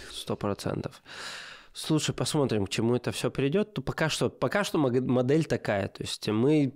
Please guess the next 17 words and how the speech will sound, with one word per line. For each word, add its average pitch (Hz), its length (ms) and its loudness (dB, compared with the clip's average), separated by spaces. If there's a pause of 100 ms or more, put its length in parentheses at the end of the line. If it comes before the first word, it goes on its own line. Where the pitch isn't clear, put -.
(100)
почему 147 300 2
не 156 100 4
стали, 135 340 2
то 98 140 -4
есть - 140 -6
мне 110 200 2
все - 180 -4
говорят, 104 260 -2
нафига? 113 440 0 (160)
Типа, - 240 -10
"Че 139 200 0
вы 135 100 4
делаете? 107 540 0
Типа, 98 300 -6
че 147 220 0
за 135 140 2
бред? 110 400 0